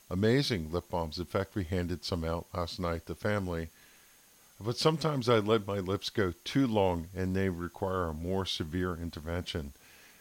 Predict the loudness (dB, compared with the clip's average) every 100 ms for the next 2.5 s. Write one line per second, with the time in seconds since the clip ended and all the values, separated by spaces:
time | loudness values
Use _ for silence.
0 | -18 -6 2 6 6 6 4 2 2 0
1 | -2 0 -2 -2 -2 -2 -2 -8 -4 -4
2 | -2 -4 -6 -6